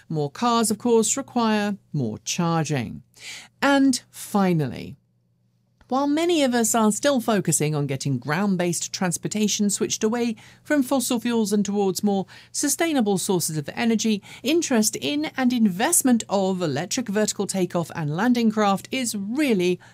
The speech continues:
taking off right now. No pun intended. Some companies developing E V tol craft are still very much in early prototype stages,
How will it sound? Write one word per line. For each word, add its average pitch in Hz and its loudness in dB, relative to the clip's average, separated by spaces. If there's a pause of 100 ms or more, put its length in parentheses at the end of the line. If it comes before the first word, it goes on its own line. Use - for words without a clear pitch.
(120)
taking 151 -6
off 202 0
right 123 -6
now. 175 0 (400)
No 151 0
pun 107 -8
intended. 151 -4 (420)
Some 330 2
companies 247 4
developing 214 2
E 196 0
V 175 -4
tol 156 -2
craft 196 -4
are 226 -2
still 285 -2
very 254 0
much 190 2
in 214 -2 (100)
early 190 -2
prototype - -8
stages, 208 0